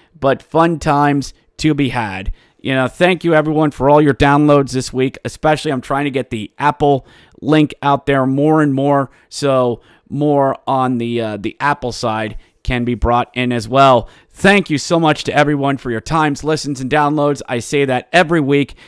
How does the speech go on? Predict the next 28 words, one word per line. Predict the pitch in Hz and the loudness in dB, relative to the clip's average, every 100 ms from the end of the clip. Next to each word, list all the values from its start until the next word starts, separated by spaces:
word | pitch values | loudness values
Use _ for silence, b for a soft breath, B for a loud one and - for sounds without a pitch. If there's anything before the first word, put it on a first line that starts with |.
| b | b
and | - 135 | 0 2
I | 135 | 2
truly | - 151 151 139 | 0 2 4 6
mean | 131 127 | 6 4
it. | 98 - b b b - | 0 -8 b b b -4
Uh, | 135 135 | 2 2
thank | 127 156 160 156 | 2 0 0 2
you | 165 151 | 0 0
to | - 151 127 | 0 -2 -2
Sage | - 180 180 165 | 0 2 2 2
Alvarez | 156 156 147 156 156 139 - | 4 4 4 4 4 2 -2
and | 127 123 | -2 -2
Zeke | 110 104 156 196 - - b b b - | -2 -2 -2 -2 -6 -20 b b b -2
on | 139 131 | 0 0
Twitter, | - - 175 170 165 147 b b b | -2 2 4 6 6 4 b b b
two | - 175 | 0 2
guys | 151 147 147 - | 4 4 2 0
who | 127 | -4
have | 107 | -4
really | 107 127 165 170 | -2 4 6 6
been | 139 | 2
helping | 139 135 135 139 127 | 0 0 0 0 0
the | 117 | -2
growth | 107 135 139 135 - - b b b _ | -4 2 4 4 -2 -12 b b b _
of | 135 151 135 | 0 2 2
the | 135 143 | 0 -2
podcast | - 139 135 123 139 123 120 - b b _ 135 | 0 -2 -2 0 0 0 -4 -10 b b _ -2
on | 131 131 131 123 | 2 2 2 0